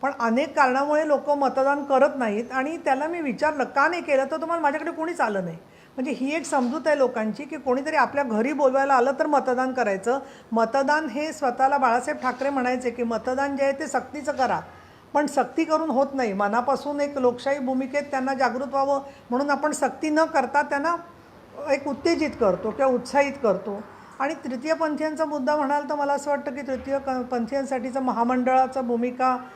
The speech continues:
सरकारने घेतलेली आहे. केंद्र सरकारने त्यांचा समावेश सामाजिक हक्क विभागाच्या मध्ये समावेश केलेला आहे. त्यांच्यासाठी काही नोकऱ्यांमध्ये सुद्धा प्राधान्य ठरवलेलं आहे.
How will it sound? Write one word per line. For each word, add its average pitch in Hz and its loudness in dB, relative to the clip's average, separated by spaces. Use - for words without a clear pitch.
सरकारने 247 0
घेतलेली 233 0
आहे. 240 0
केंद्र 226 2
सरकारने 247 0
त्यांचा 233 0
समावेश 240 2
सामाजिक 226 -2
हक्क 220 -4
विभागाच्या 226 2
मध्ये 233 2
समावेश 220 -2
केलेला 226 -2
आहे. 220 -2
त्यांच्यासाठी 240 -2
काही 233 0
नोकऱ्यांमध्ये 233 0
सुद्धा 240 0
प्राधान्य 220 0
ठरवलेलं 220 -2
आहे. 208 2